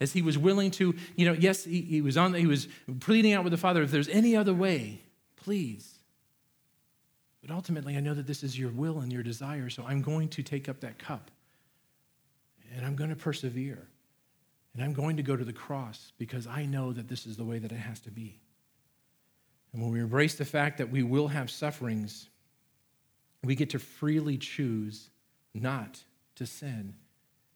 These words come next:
and we get to freely choose to walk for him. Again, we are the freest people that are on the entire world, not because we live in America. We're the freest people in the world because we are Christians.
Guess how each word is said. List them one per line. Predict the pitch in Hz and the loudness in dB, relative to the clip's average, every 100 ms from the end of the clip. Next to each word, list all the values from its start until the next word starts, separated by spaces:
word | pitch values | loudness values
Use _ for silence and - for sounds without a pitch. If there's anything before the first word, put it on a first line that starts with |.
| _ | _
and | 117 | -8
we | 113 | -6
get | 127 | -6
to | 123 | -8
freely | - - 139 139 131 | -8 -2 0 0 -2
choose | - 131 120 113 | -2 -4 -4 -6
to | - | -6
walk | 113 113 113 113 | -6 -6 -10 -12
for | - | -14
him. | 101 117 95 - _ _ _ _ _ _ _ _ _ _ _ _ _ _ _ - | -10 -10 -12 -16 _ _ _ _ _ _ _ _ _ _ _ _ _ _ _ -2
Again, | 147 | 2
we | 147 160 | 4 4
are | |
the | 147 | 4
freest | - 175 180 170 | 2 4 4 4
people | - 180 156 | 2 2 2
that | 143 | 2
are | 131 | 2
on | 131 | 0
the | 127 | 0
entire | 127 127 143 127 | 0 -2 -2 -2
world, | 113 123 101 98 | -2 -2 -4 -4
not | 139 | -2
because | 165 165 | -2 -2
we | 135 | 0
live | 139 135 | 0 0
in | 120 - - | -2 -6 -6
America. | 131 127 117 107 101 - _ _ _ _ _ _ _ | -2 0 -2 -6 -10 -12 _ _ _ _ _ _ _
We're | - | -8
the | 127 | -6
freest | - 156 147 | -2 0 0
people | 156 139 | -2 -2
in | |
the | 131 | -2
world | 131 131 | -2 -2
because | 127 131 | -2 -4
we | 117 | -4
are | 110 | -6
Christians. | - - 170 - - - _ - | -8 -8 -8 -10 -16 -20 _ -20